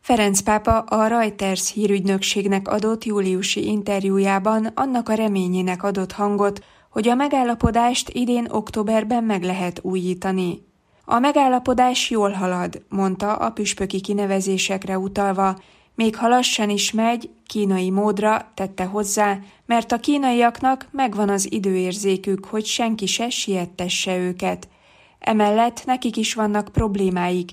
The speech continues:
mert a helyi hatóságok különbözőképpen viselkednek a katolikus egyházzal, és nem minden országrészben ugyanaz a helyzet.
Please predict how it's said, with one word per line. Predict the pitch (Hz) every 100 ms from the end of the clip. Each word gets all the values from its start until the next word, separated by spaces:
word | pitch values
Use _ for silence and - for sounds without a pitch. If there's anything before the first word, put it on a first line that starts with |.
| -
mert | - 214 208
a | 226
helyi | 240 233
hatóságok | 226 220 220 202 - 208 208 240 240 -
különbözőképpen | 294 262 202 190 185 190 190 190 190 190 180
viselkednek | 196 - 202 196 196 196 214 214
a | 220
katolikus | 214 196 185 180 185 -
egyházzal, | 190 196 190 190 196 202 190 196 - - - _
és | - 233 -
nem | 277 269
minden | 233 214 220 214
országrészben | 226 220 - 196 196 208 202 240 240 233
ugyanaz | 226 196 180 175
a | 180
helyzet. | 175 180 180 185 165 -